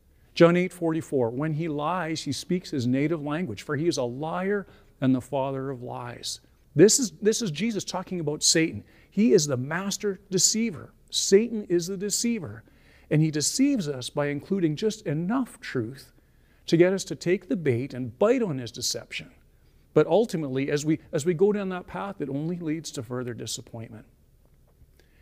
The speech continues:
When my boys and I go riding our dirt bikes up in the Nesbitt Forest, there's one place in the trail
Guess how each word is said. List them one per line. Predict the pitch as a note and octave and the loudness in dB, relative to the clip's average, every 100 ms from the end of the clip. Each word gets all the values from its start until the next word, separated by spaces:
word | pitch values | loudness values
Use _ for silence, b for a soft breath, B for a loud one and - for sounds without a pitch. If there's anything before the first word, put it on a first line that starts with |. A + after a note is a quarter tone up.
| b | b
When | - F3 | 4 6
my | F3+ | 8
boys | F#3 A3 G#3+ | 10 8 6
and | |
I | F3+ D#3+ | -2 -2
go | D3+ C#3 B - | -2 -4 B -2
riding | D#3 D#3 D3+ | 0 0 -4
our | |
dirt | B2+ D3 C#3+ | -4 -6 -6
bikes | C#3 C3 - | -8 -6 -6
up | D3 | -8
in | C3+ | -6
the | C3 | -6
Nesbitt | C3 C3 C#3+ - | -6 -6 -10 -6
Forest, | D3+ D3+ B2+ - | -4 -2 -4 -4
there's | C3 A#2+ | -4 -2
one | C3+ E3+ A#3+ | 0 2 4
place | B3 - G3 F#3+ | 2 4 4 4
in | F3 | 0
the | D3+ | -2
trail | C3+ D3+ C#3 G#2 A#2 | -4 -2 -2 -2 -8